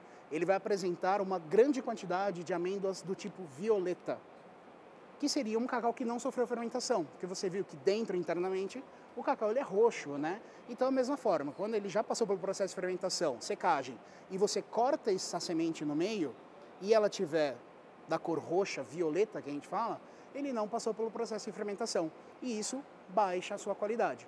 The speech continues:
Então, eu faço a classificação desse cara, da semente fermentada e seca, e eu já passo pro processo de torrefação. A torrefação pode, tem chocolateiros que utilizam trinta minutos,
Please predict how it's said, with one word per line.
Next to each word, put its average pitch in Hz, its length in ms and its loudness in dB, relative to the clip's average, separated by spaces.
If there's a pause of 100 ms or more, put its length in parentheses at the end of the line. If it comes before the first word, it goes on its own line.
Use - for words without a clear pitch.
(120)
Então, 165 220 4
eu 233 60 6
faço 214 220 0
a 190 40 0
classificação 208 600 0
desse 220 220 -4
cara, 190 420 0 (960)
da 156 80 0
semente 151 380 -4
fermentada 151 360 -4
e 156 40 -8
seca, 196 360 -2 (320)
e 180 60 -4
eu 196 80 0
já 220 100 2
passo 208 300 -2
pro 196 160 -8
processo 208 400 -4
de 185 120 -10
torrefação. 196 640 -2 (280)
A 208 60 0
torrefação 247 600 2
pode, 190 520 0 (280)
tem 240 120 2
chocolateiros 202 540 2
que - 80 -4
utilizam 180 460 -4
trinta 208 360 2
minutos, 202 600 -2